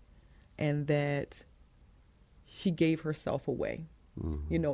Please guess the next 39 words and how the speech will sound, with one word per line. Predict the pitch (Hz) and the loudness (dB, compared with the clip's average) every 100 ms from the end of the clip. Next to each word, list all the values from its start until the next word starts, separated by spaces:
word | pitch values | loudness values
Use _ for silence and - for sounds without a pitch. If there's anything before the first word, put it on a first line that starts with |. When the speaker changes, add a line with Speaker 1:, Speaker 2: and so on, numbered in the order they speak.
| - | 4
Speaker 1:
every | 175 170 | 4 2
time | - 175 151 | 0 -2 0
I | 151 | -2
stand | - - 151 147 | -4 -4 -2 0
to | |
minister, | 143 143 147 147 - 139 | 0 0 -2 -4 -4 -2
I | - 143 | 0 0
minister | 147 147 147 - 135 | 0 0 -2 -4 -2
with | 135 - - | -2 -2 0
every | 147 147 - | 0 0 -2
ounce | 151 143 135 | -4 -2 -4
of | 131 | -4
everything | 147 143 147 147 135 | -4 -4 -2 -2 -2
I | 131 | -4
have | 135 131 131 | -2 -4 -2
in | 135 143 | -2 0
me. | 135 139 - - | -2 -4 -8 -4
Speaker 2:
Mm-hmm. | 78 71 98 | -4 -2 0
Speaker 1:
I | 147 | 2
don't, | 156 151 - - 151 | 2 2 -2 -2 -2
um, | 139 127 143 - | 0 -4 -8 -12
save | - 160 156 147 | 2 4 4 4
any | 147 | 2
for | 143 143 | 0 -2
the | 143 | 0
next | 147 - - | 0 -4 -2
Sunday | 151 143 143 | 0 2 0
or | 139 | 0
the | 147 | -2
next | 147 - - | -6 -10 -4
service | 151 147 151 147 | -2 0 -4 -4
because | 147 151 | -4 -2
I | 143 | -2
may | 151 143 | 0 0
not | 139 135 139 | 0 -2 -2
get | 135 - | -2 0
that | 135 | -4
chance. | - 147 131 - - | -2 -4 -2 -6 -2
Speaker 2:
Mm-hmm. | 90 | -2